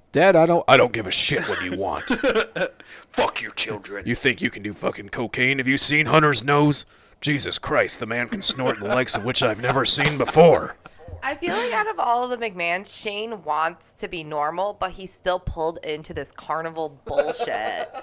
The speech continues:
Speaker 1: <laughs> Yeah, 'cause he's, like, kind of on the down low when he's not around. He doesn't really have much. He probably does just try to live his life,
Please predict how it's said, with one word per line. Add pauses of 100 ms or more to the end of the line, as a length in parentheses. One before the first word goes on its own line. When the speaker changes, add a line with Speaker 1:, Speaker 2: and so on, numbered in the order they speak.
(380)
Speaker 1:
<laughs> (100)
Yeah,
'cause
he's,
like,
kind
of (140)
on
the
down
low
when
he's
not
around.
He
doesn't
really
have
much.
He
probably
does
just
try
to
live
his
life,